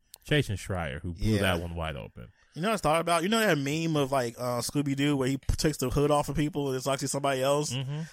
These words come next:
Speaker 2: I think that's what it is. First it's BioWare magic, but actually it's just crunch.
Speaker 1: Yes.
Speaker 2: <laughs> That's literally it.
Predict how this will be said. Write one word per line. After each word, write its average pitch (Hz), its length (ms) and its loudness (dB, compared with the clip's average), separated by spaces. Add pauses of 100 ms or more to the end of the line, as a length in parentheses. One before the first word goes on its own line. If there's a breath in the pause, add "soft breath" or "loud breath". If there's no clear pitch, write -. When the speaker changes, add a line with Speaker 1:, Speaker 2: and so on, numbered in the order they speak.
Speaker 2:
I 139 60 -6
think 160 60 -8
that's 165 160 4
what 143 180 2
it 139 60 2
is. 143 180 0
First 156 340 2
it's 147 100 -4
BioWare 139 440 4
magic, 135 260 2
but 127 120 0
actually 139 300 0
it's 131 120 -2
just 131 220 -2
crunch. 139 500 -2
Speaker 1:
Yes. 170 380 4
Speaker 2:
<laughs> 269 220 6
That's 233 340 2
literally 165 400 4
it. 135 240 -2